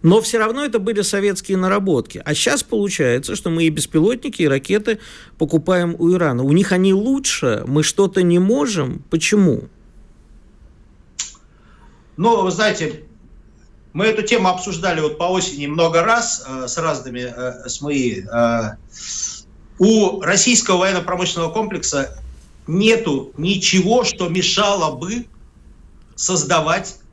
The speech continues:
Speaker 2: такого рода системы вооружений, как недорогие беспилотники массовые, э, ещё какие-то системы, там, ракеты и так далее. Проблема, э, ну, как я её себе вижу, в том, что, э, скажем так,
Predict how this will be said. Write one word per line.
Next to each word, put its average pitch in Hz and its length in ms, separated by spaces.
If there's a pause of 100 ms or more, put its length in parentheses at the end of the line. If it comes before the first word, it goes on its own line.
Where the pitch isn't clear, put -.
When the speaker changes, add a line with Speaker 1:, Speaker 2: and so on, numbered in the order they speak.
(100)
Speaker 2:
такого 151 420
рода 165 480
системы 147 520
вооружений, 143 640
как 127 300
недорогие 156 920 (180)
беспилотники 160 800
массовые, 139 720 (420)
э, 131 520
ещё 165 280
какие-то 143 420
системы, 165 560
там, 120 260
ракеты 151 520
и - 40
так 143 200
далее. 120 320 (520)
Проблема, 202 880
э, 131 360
ну, 185 220
как - 320
я 208 180
её 156 180
себе 147 300
вижу, 135 300
в - 80
том, 226 300
что, 180 560
э, 143 420 (300)
скажем 160 360
так, - 280